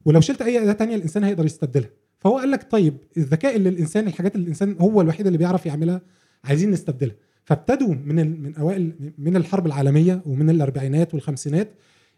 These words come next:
ابتدوا يفكروا: "أنت لما استبدلت ال-، ال-، ال-، الشخص، الإنسان،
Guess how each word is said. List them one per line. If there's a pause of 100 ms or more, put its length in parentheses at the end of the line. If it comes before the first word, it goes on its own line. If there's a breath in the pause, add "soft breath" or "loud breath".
ابتدوا
يفكروا: (920)
"أنت
لما
استبدلت
ال-،
ال-،
ال-،
الشخص،
الإنسان،